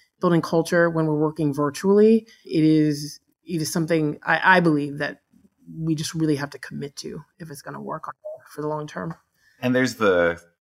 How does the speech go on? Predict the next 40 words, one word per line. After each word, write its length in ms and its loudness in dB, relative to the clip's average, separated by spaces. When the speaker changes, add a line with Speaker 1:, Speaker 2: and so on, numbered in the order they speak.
Speaker 2:
you 140 0
know, 100 0
working 420 0
with 120 0
your 100 -4
teammates 720 4
and 80 -6
onboarding. 640 4
But 160 2
you 120 -6
know 80 -2
what 180 0
people 200 4
haven't 220 6
talked, 320 2
I 140 6
haven't 180 4
heard 300 0
people 200 -10
talk 340 0
that 100 -2
much 180 -4
about 240 -4
is 140 -10
the 100 -6
change 760 -2
in 260 -4
the 480 2
relationship 800 -4
with 240 -6
the 80 -10
client. 840 -2
So 240 -4
you're 140 -4
working 240 -4
on 140 0
branded 320 0
content. 580 2
That 100 4
doesn't 380 2